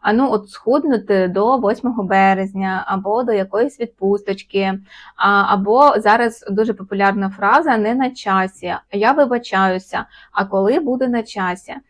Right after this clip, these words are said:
А, це питання таке риторичне, і тут також, що спорт — це просто стиль життя. Це не спосіб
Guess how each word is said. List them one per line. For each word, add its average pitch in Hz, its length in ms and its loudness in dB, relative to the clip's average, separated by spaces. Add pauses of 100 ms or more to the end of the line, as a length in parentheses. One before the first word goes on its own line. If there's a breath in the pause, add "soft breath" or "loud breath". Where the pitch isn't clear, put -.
(340)
А, 196 340 -2 (220)
це 196 220 2
питання 196 440 -2
таке 185 360 -6
риторичне, 208 920 -2 (140)
і 196 340 0 (680)
тут 208 140 0
також, 233 360 2
що 196 300 -4
спорт — 226 520 -2
це 214 540 -2
просто 226 280 -4
стиль 202 240 0
життя. 190 480 -6 (640 soft breath)
Це 208 400 2
не 220 520 0 (800)
спосіб 226 560 2